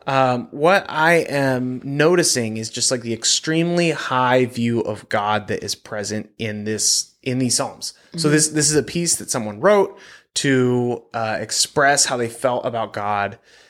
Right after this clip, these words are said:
Speaker 1: And oftentimes the, the view of God is extremely high,
Speaker 2: Mm-hmm.
Speaker 1: and the view of man is usually pretty low.
Speaker 2: Mm-hmm.
Speaker 1: Um, and so that, that gets my attention because I think culturally it's something we need to pay attention to. Um, I know people listen to this podcast all over the place,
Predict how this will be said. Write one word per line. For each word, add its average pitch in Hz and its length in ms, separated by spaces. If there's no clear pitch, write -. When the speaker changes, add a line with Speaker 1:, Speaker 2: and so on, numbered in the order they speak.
Speaker 1:
And 120 420
oftentimes 123 680
the, 110 380
the 107 140
view 123 320
of 110 160
God 101 260
is 101 140
extremely 113 1120
high, 143 420
Speaker 2:
Mm-hmm. 175 260
Speaker 1:
and 131 120
the 123 60
view 123 180
of 110 120
man 139 500
is 113 240
usually 147 340
pretty 131 380
low. 120 380
Speaker 2:
Mm-hmm. 165 260
Speaker 1:
Um, 117 400
and 135 100
so 190 140
that, - 320
that 180 140
gets 214 160
my 208 80
attention 196 380
because 160 260
I 139 60
think 135 280
culturally 170 400
it's 123 120
something 135 200
we 120 80
need 117 120
to 107 60
pay 107 140
attention 101 360
to. - 280
Um, 104 260
I 80 80
know 123 100
people 117 280
listen 110 240
to 104 40
this 107 80
podcast 107 420
all 104 120
over 135 140
the 101 60
place, 95 400